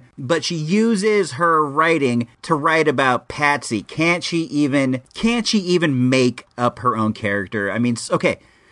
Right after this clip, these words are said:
you want to write about a teen character, that's all good. Why does it have to be about your daughter? Can't you make up a name? Can't you make up a location? You're a writer, dude. Be creative. Do, uh,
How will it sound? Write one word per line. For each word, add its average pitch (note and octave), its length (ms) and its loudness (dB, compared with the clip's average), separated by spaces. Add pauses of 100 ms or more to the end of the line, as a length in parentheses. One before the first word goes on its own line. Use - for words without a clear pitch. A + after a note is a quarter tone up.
you C3 140 -2
want E3+ 220 -2
to F#3 60 2
write D#3+ 220 2
about D#3+ 220 0
a D3+ 60 0
teen F#3 300 -4
character, F#3 500 -2
that's C3+ 340 0
all C#3+ 220 2
good. B2 480 0 (160)
Why C#3 320 0
does C3+ 180 0
it C3+ 80 0
have C3+ 280 -2
to C#3+ 60 -4
be A#2+ 240 0
about A2+ 240 -2
your A#2 120 -2
daughter? C#3+ 260 0
Can't C3+ 300 -4
you B2+ 120 2
make A2 300 2
up C3+ 120 -4
a B2 40 2
name? A#2 340 0
Can't C3 300 -4
you A#2+ 120 0
make A2+ 320 0
up G#2+ 280 -6 (480)
a A#2 140 0
location? A2+ 640 -4
You're E3+ 140 -2
a F3 60 2
writer, F3+ 360 0
dude. E3+ 340 0
Be F3+ 160 0
creative. F#3 560 0
Do, D#3 440 2
uh, D3+ 280 2